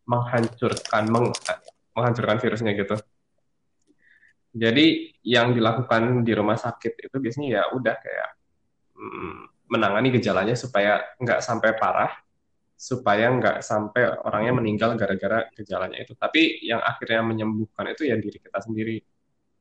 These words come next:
Nah, kalau buat si covid sembilan belas ini juga, meskipun belum ada obatnya sampai sekarang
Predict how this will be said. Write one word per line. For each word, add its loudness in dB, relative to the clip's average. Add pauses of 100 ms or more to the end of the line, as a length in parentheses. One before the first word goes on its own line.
(160)
Nah, 2 (160)
kalau 0
buat 2
si -8
covid -2
sembilan -2
belas 0
ini 2
juga, 0
meskipun 2
belum 4
ada 0
obatnya -2
sampai -8
sekarang -6